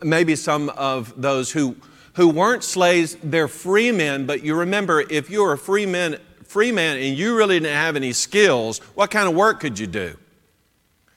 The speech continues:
You're pretty well out of work, right? Because the slaves are taking up all the menial labor and other things, and so you're just, man, you are destitute and you are poor. But what the Romans did was that they provided a daily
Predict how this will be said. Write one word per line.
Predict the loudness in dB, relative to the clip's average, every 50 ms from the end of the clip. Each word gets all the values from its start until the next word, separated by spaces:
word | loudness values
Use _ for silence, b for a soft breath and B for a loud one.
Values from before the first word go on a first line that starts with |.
| b b b b b b b
You're | -4 -4
pretty | -4 0 2 2 2 4 4
well | 4 4 4 4 4
out | 4 4 4 2 2
of | 0 0 0 0
work, | 0 2 0 0 0
right? | 0 0 0 0
Because | 0 0 0 0 0
the | 0 -2 -2
slaves | -2 0 0 2 4 4 4 2 0 -4
are | -6
taking | -4 -4 -4 -4 -4 -4 -6 -6 -4
up | -4 -4 -4 -2
all | -2 -2 -2 -2
the | -4
menial | -4 -4 -4 -4 -4 -4 -4 -4 -4 -4
labor | -2 -2 -2 -4 -4 -6 -6 -6
and | -6 -6
other | -6 -6 -6 -6 -8 -10
things, | -8 -8 -6 -6 -8 -8 -10
and | -12 -8
so | -4 -2 -2
you're | -2 -2 -4 -6 -6 -6
just, | -6 -4 -4 -4 -4 -4 B B B B B B B B _ -4
man, | -2 -2 0 0
you | -2 0 2 2
are | 2 2
destitute | 0 -2 -2 0 0 2 2 0 -2 -4 -4 -6 -6 -4 -2 0 0 0 0 -2 -4
and | -4 -4 -4 -4 -4
you | -2 0 2 2 2 2 0 0 -2
are | 0 2 2 2 2 0 -4 -10 -8
poor. | 2 4 6 8 8 8 6 4 0 -4 -12 -18 B B B B B B B B B B
But | 2 2 2 4
what | 2 2 2 2
the | 2
Romans | 4 6 6 6 6 6 4 2 0 0
did | 0 2 2 2 2 0 0
was | 0 0 2 0 -2 -4
that | -6 -6 -2
they | -2 -2 -2
provided | -2 -2 -2 -2 0 0 0 2 2 2 0 0 -2 -4 -6 -8
a | -8 -6 -6
daily | -8 -10 -8 -4 -2 -2 0 0 0 0 0 0 0 -2 -2 -6 -12